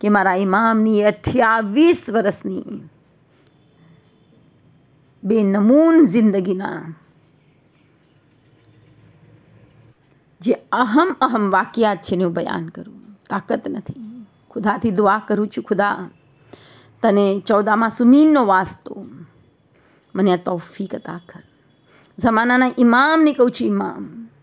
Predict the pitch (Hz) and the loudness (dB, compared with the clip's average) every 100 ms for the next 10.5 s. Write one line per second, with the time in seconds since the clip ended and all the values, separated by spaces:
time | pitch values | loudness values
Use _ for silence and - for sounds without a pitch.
0 | _ - 220 226 226 240 208 170 190 - | _ -6 -6 -4 -4 -2 -2 0 0 -2
1 | 117 208 - - - - 180 - _ - | -4 -6 -10 -12 -18 -20 -20 -20 _ -20
2 | - - - - - - - 262 269 - | -20 -20 -20 -20 -20 -10 0 0 0 -2
3 | 254 277 330 320 320 302 269 262 247 233 | 0 2 2 2 2 2 2 0 -2 -4
4 | 233 - 233 - _ - _ _ _ _ | -6 -6 -10 -12 _ -20 _ _ _ _
5 | - - - 240 180 226 214 214 190 233 | -20 -20 -6 -4 2 2 4 2 0 -4
6 | 233 208 196 165 165 160 - 240 214 233 | -4 -8 -10 -10 -10 -12 -4 -2 0 2
7 | 233 269 285 277 254 214 202 - - - | 2 2 0 0 0 0 -4 -8 -16 -16
8 | - - - - - - - - - - | -20 -20 -20 -20 -20 -20 -20 -20 -20 -10
9 | - - - 254 262 277 233 208 202 190 | -10 -10 -4 2 4 4 2 -2 -2 -2
10 | 185 175 170 196 - | -2 -6 -8 -10 -14